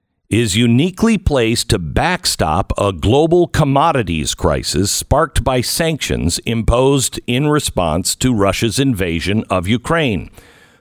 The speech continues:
potentially paving the way for a much stronger, uh, wa-, yuan. Um, in a note published on Monday,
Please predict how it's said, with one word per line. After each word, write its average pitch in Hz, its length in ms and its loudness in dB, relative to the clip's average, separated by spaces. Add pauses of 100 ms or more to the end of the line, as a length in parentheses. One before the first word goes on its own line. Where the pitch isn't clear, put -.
potentially 180 720 2
paving 160 460 2
the 156 80 4
way 110 300 2
for 117 200 2
a 113 60 2
much 107 380 0
stronger, 113 760 0 (300)
uh, 92 260 2
wa-, 95 300 0
yuan. 87 640 2 (600)
Um, 80 840 0
in - 400 -4
a 110 80 2
note 160 240 0
published 156 340 0
on 104 180 0
Monday, 107 680 2